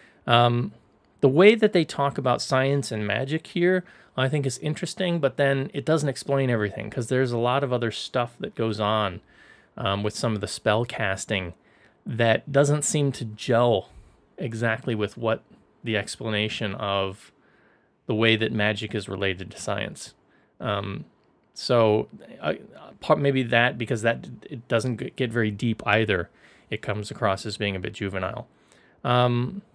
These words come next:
but in general, I like the cast. You know, I like Jay Baruchel as Dave, um, sort of this everyman kid, uh, you know, that, that, you know, if, a little bit geeky, a little bit awkward, you can relate to him. Um, not, not really a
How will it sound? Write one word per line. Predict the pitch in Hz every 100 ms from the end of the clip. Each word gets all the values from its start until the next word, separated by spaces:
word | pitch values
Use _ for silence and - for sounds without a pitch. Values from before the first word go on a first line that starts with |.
| _ _ _ _
but | 151 165
in | 170
general, | 156 196 220
I | 131
like | 113 123 -
the | 143
cast. | - 123 139 151 -
You | -
know, | 123
I | 113
like | 117 127
Jay | 123 120 117 120 - - _ -
Baruchel | 123 123 - 120 -
as | 120 127 113
Dave, | 107 113 143 156 - _ _ _ _
um, | - 101 104
sort | 123 117
of |
this | 110 104 -
everyman | - 113 120 113 117
kid, | 113 - 131 143 143 - _ _ -
uh, | 104 98 98
you | 107
know, | 101 101 123
that, | - 123
that, | 117 120 156 -
you | 131
know, | 104 104
if, | - - _ - - _ -
a |
little | 120
bit | 123 117
geeky, | 110 123 - 135 127
a |
little | 123 120
bit | 120
awkward, | 117 113 - 123 120
you |
can | 117 120
relate | 107 113 123
to | - 107
him. | 113 123 _ - - - _ -
Um, | 110 110 107 110 120 -
not, | 160 156 156 208 190
not | 170
really | 165 160 143
a | 123